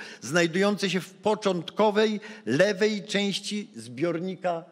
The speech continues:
balastowego. Istnieje także materiał dowodowy pokazujący zniszczenia wybuchu, wybuchem centropłatu. Potwierdza on wygląd i stan pierwszego dźwigara,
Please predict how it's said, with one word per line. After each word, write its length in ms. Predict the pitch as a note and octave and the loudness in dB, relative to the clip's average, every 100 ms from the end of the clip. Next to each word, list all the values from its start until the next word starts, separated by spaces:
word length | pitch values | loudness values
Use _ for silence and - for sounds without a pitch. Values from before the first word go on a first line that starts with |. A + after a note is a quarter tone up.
| _ - | _ -6
balastowego. 880 | F#3 E3+ E3 - - C3+ A#2 - - - _ _ _ _ _ _ _ - - _ | 2 4 4 0 0 2 2 0 -16 -20 _ _ _ _ _ _ _ -20 -20 _
Istnieje 460 | D3 C#3 E3 F#3 F3+ | -6 -4 2 4 4
także 300 | F#3 D#3 F#3 | 2 2 2
materiał 420 | F3+ F#3 F#3+ F#3 | 2 2 2 0
dowodowy 720 | C#3 G3 G3 G#3+ F3 A3 D#3+ | 0 -2 0 -4 0 0 0
pokazujący 960 | - F#3 F#3+ F3+ D3 G3 G#3+ G#3 - F#3+ | 0 0 4 2 2 2 4 2 -2 -6
zniszczenia 580 | D#3+ F#3 - G#3+ G3+ F#3 | -2 -4 -2 0 2 2
wybuchu, 500 | E3+ E3 G3+ G#3+ F3+ - - | 0 -4 -4 -2 -2 -6 -4
wybuchem 460 | E3 F#3+ G#3 G3+ E3 | -2 0 0 -2 -2
centropłatu. 880 | - G#3+ - G3+ - F#3 A#2+ - - _ - - - | -2 -2 0 -2 0 0 -2 -12 -20 _ -20 -20 -2
Potwierdza 540 | D3+ D3+ F#3 F3 C3+ D3+ | 0 0 2 2 4 2
on 260 | C#3 B2 | 2 0
wygląd 720 | G#2 D#3 E3+ G#3 A3+ G#3+ - | 2 2 2 2 2 0 -4
i 60 | - | -10
stan 460 | - - G3 G#3+ G#3 - - | -8 0 2 2 -2 -10 -10
pierwszego 680 | F#3+ F#3 E3+ - A#3+ F3+ | -4 -2 -4 -4 -2 -2
dźwigara, 720 | C#3+ G#2+ C3 A#2 D3 D#3+ F#3 | -4 -2 0 4 6 6 4